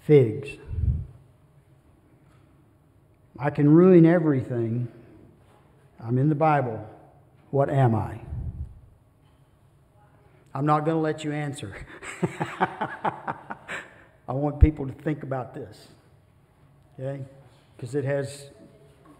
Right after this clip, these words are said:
everything to do with what we're been studying on. And the studies, just in case, for those of you that haven't been here, is, uh, B C had asked me to give a series of lessons on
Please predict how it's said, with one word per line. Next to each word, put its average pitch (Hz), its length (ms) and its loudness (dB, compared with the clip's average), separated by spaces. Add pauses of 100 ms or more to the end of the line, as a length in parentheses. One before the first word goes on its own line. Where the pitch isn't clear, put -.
everything 160 440 2
to 160 60 -2
do 139 520 -2
with 135 220 -8
what 131 200 -4
we're 123 260 -6 (880)
been 135 140 -10
studying 135 560 -2
on. 90 160 -14 (1200)
And 147 240 -4
the 131 60 -4
studies, 170 680 -2
just 147 240 -8
in 175 100 -6
case, 160 340 0
for - 180 -6
those 143 240 -2
of 151 160 -2
you 156 60 -2
that 143 80 -2
haven't 143 300 -6
been 165 180 -2
here, 127 520 -4
is, 143 340 -8 (800)
uh, 147 140 -2
B 147 180 -2
C 156 220 -4
had 147 120 -2
asked 156 440 -6
me 127 320 -12 (440)
to 151 120 -8
give 139 200 -4
a 123 40 -8
series 143 340 -6
of 123 120 -10
lessons 139 440 -8
on 127 440 -6